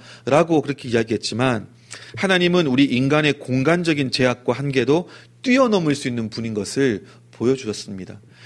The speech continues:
가서 할, 할 수도 있죠. 오히려 높은 지위에 있는 사람이니까, 아, 직접 가가지고 좀 같이 만져도 주고, 손만 안수하는 것이 아니라 품에 안고 막 눈물까지 흘리면서 막 기도해주고, 아, 그래가지고 낫게 되면은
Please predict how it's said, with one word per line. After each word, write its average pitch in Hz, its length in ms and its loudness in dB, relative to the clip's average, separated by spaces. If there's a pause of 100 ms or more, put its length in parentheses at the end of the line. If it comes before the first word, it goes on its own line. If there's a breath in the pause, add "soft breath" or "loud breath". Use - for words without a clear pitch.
(260 loud breath)
가서 156 680 0 (200)
할, 202 460 -4
할 226 220 -4
수도 - 220 -4
있죠. 107 460 -8 (640 loud breath)
오히려 220 260 4
높은 220 440 4
지위에 214 380 4
있는 180 160 0
사람이니까, 165 880 0 (280 loud breath)
아, 180 200 -6
직접 - 240 -2
가가지고 165 880 0
좀 226 160 -6
같이 196 260 -4
만져도 190 420 2
주고, 151 580 -2 (340 loud breath)
손만 226 380 0
안수하는 190 480 2
것이 180 240 2
아니라 151 220 0
품에 269 300 0
안고 196 400 0
막 190 220 -2 (220 loud breath)
눈물까지 226 520 4
흘리면서 214 440 0
막 160 180 -2
기도해주고, 143 800 0 (460 soft breath)
아, 185 80 0
그래가지고 233 480 4
낫게 160 260 2
되면은 160 540 0